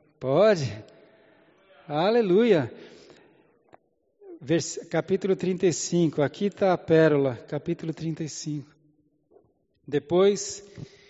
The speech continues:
disse Deus a Jacó: "Levanta-te, sobe a Betel e habita ali.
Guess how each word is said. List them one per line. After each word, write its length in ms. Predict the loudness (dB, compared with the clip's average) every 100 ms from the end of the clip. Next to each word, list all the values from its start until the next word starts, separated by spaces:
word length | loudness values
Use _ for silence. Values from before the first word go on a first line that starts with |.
| _ _
disse 400 | -6 -6 -4 -8
Deus 760 | 4 6 8 6 0 -8 -10 -16 -20 -20 _ _ -12
a 120 | -10
Jacó: 500 | -8 -10 -10 -12 -12 _ _ _ _ _ _ _ _ _ _ _ _ _ _ _
"Levanta-te, 840 | 0 2 6 4 4 -2 -10 -12 -16 -20 _ _ _ _ _
sobe 880 | -14 -10 0 4 4 2 0 -4 -2
a 140 | -2 0
Betel 720 | -2 -2 0 2 2 -2 -10 -20 -20 _ _ _
e 140 | -2
habita 560 | 0 0 -4 -4 -6 -6
ali. 380 | -6 -6 -8